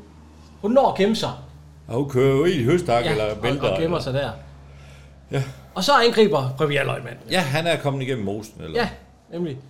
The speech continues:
Speaker 1: Og, øh, og det er jo godt. Fordi
Speaker 2: Ja.
Speaker 1: så, øh, de tror, der er jo ikke så mange nu til at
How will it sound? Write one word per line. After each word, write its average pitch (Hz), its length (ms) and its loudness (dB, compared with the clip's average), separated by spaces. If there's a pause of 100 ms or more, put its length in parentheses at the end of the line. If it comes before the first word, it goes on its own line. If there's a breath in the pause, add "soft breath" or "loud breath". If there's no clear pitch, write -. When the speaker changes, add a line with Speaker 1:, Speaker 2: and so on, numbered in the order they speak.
(360 soft breath)
Speaker 1:
Og, 127 300 -4
øh, 113 220 -8 (760)
og - 100 -10
det 185 60 2
er 247 40 2
jo 226 80 -4
godt. 185 180 2 (360)
Fordi 123 140 -8
Speaker 2:
Ja. 185 80 0
Speaker 1:
så, 196 340 -2
øh, 131 160 -4
de 190 80 -8
tror, 202 180 -6
der 180 120 0
er 214 40 4
jo 190 60 2
ikke 214 140 -4
så 170 60 -6
mange 151 260 -2
nu 147 120 -4
til 135 140 -8
at 120 200 -6